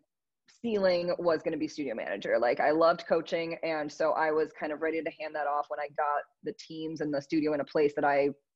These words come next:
was really liked. And it was a fun job. But again, I knew it wasn't long-term what I wanted to do. So I officially passed that off in February, went back to just coaching and kind of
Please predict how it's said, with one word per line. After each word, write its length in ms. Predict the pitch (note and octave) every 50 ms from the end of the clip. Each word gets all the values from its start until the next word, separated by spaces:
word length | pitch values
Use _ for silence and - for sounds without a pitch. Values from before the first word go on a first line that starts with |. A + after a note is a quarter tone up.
| _ _ _ _ -
was 260 | F3 E3+ E3 D3+ - _ _ _
really 480 | - - D#3 C#3+ D3 E3+ E3 D3+ C#3 C#3
liked. 420 | B2+ A#2+ B2+ B2+ D3+ - - - - -
And 260 | D#3 D#3 D3 D3+ D3+
it 120 | D#3 -
was 320 | D3+ D#3+ D3 D3 C#3+ - - - - - - - _ _ _ _ -
a 100 | D3 D#3
fun 380 | - - - E3 D#3+ D#3+ D#3+ D#3+
job. 520 | D#3 D#3+ D3+ D3 D3+ D#3+ D#3+ E3 E3 E3
But 120 | E3 D#3+
again, 300 | D#3 D#3 D3 D#3 D3+ D3+
I 80 | D3+ D3
knew 220 | D#3 D#3 D3+ D3
it 60 | - -
wasn't 320 | - D3+ D3+ D3 D3+ C3+ - - - D#3
long-term 440 | D3+ D#3+ D3 D3+ D3+ D3+ - D#3 D3+
what 100 | D3+ C#3+
I 60 | C#3+
wanted 260 | C#3 C#3+ D3 C#3 B2 -
to 100 | - D#3+
do. 260 | D#3 A#3+ A#3+ G#3 F#3
So 200 | E3+ - E3+ D#3
I 260 | D#3 D#3 D3+ D3+ D#3 - _ _ _ _ _ _ _ _ _ _ -
officially 360 | - F3+ - B3+ A#3+ C4 C4+
passed 200 | A#3 A#3+ A3 A3
that 120 | A3+ G#3+ G3
off 160 | F3+ F#3 -
in 100 | E3 E3
February, 680 | - - A3 A#3+ B3 A#3+ G#3 E3+ D#3+ D#3 D#3 D#3 D3+
went 200 | D#3 E3 D#3+ D#3
back 240 | E3 D3+ D3 - -
to 80 | -
just 200 | D#3 D#3 - -
coaching 500 | - - G#3 G3+ G3 - - D#3+ D3+ D3+
and 100 | D3 D3
kind 200 | C#3 - E3+ D3+
of 80 | D3 -